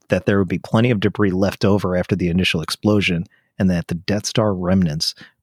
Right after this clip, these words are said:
would begin to fall out of artificially maintained orbit after both its shield generator and internal structure were destroyed. Minton considers the explosion to have been for gen-,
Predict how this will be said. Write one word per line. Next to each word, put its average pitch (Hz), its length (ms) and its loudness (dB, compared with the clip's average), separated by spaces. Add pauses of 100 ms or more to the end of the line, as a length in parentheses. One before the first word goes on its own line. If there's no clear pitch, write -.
would 92 140 0
begin 95 320 0
to 87 140 -2
fall 117 420 2
out 95 160 0
of 90 240 -2
artificially 104 680 0
maintained 95 600 0
orbit 101 420 0
after 92 240 -4
both 98 340 -4
its - 140 -2
shield 117 280 2
generator 92 580 0 (340)
and 107 120 4
internal 98 440 2
structure - 500 -2
were 82 140 -6
destroyed. - 600 -10 (1200)
Minton 131 320 2
considers 98 640 0
the 95 100 0
explosion 113 600 0
to 98 120 -6
have 92 280 -2
been 92 240 -2
for 80 320 -10
gen-, 107 340 -2